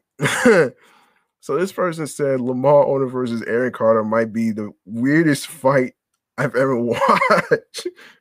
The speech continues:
<laughs> Oh, man. So Barstool Sports says on Twitter, "Lamar Odom versus Aaron Carter in the fight."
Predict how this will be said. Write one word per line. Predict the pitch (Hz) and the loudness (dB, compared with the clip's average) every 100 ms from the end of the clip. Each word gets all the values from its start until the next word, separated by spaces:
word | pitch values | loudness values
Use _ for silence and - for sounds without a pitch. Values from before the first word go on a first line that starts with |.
| 554 523 | -4 -2
<laughs> | 151 _ - _ _ _ _ _ _ _ | -2 _ -20 _ _ _ _ _ _ _
Oh, | 123 123 113 110 | 0 4 4 4
man. | 110 110 101 104 | -4 -6 -6 -8
So | 95 120 110 110 | -8 -4 -4 -4
Barstool | 113 143 165 - 147 131 | 0 2 2 -2 -6 -6
Sports | - - _ - 117 113 - - - _ _ _ _ _ _ | -8 -14 _ -6 -4 -4 -6 -18 -20 _ _ _ _ _ _
says | - - 107 101 98 85 _ _ - | -16 -6 -4 -2 -4 -10 _ _ -8
on | 107 | -8
Twitter, | - 110 104 92 85 - _ - | -8 -6 -6 -6 -10 -14 _ -12
"Lamar | 104 107 135 143 | -8 2 6 6
Odom | 127 127 127 | 6 2 2
versus | 113 117 107 98 | -4 -6 -6 -10
Aaron | 110 117 | -8 -6
Carter | 113 113 107 | -2 -2 -2
in | 98 101 101 | -6 -8 -10
the | |
fight." | - - 85 113 | -12 -14 -10 -10